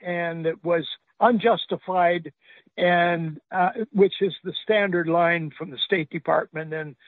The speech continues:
the Atlantic magazine and on and on. Not that simple, of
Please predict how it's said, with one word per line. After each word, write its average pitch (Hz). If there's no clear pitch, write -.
the 170
Atlantic 165
magazine 175
and 156
on 165
and 156
on. 190
Not 247
that 254
simple, 214
of 180